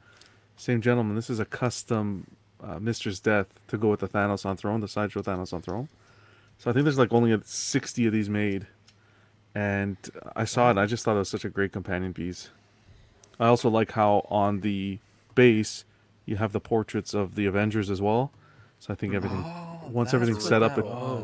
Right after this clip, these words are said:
Speaker 2: was.
Speaker 3: wow.
Speaker 1: it'll tie in together, yeah. He, he actually, I reached out to the guy. He actually officially sent me the, um, 'cause I know we were talking about unboxing, so we weren't necessarily sure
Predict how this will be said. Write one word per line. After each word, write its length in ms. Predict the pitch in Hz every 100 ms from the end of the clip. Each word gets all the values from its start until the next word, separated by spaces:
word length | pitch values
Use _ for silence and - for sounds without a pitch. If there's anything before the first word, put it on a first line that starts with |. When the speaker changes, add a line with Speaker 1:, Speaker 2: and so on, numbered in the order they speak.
| 95
Speaker 2:
was. 80 | 92
Speaker 3:
wow. 500 | 101 117 113 101 113
Speaker 1:
it'll 140 | 113
tie 240 | 107 113 107
in 180 | 104 98
together, 340 | 98 98 95
yeah. 220 | 98 95 90 _ _ _ _
He, 160 | 147 151
he 200 | 135 139
actually, 340 | 147 - 127 98
I 60 |
reached 300 | 117 131 -
out 140 | 127 120
to 60 |
the 100 | 113
guy. 240 | 107 110 104 - - - _ _ - _
He 100 | 120
actually 280 | 120 - 113
officially 440 | - 120 - 107
sent 360 | 95 - 113 -
me 200 | 110 107
the, 340 | 101 104 101
um, 360 | 98 92 92 92 - _ _ _ - - _ - - _ _ - _ -
'cause 100 | -
I 60 | 123
know 60 |
we 40 | 123
were 80 | 113
talking 220 | 120 117
about 180 | 110 110
unboxing, 540 | 104 98 113 127 113
so 120 | 101 107
we 80 |
weren't 300 | 104 113 113
necessarily 500 | 104 104 104 110 104
sure 320 | 101 - 110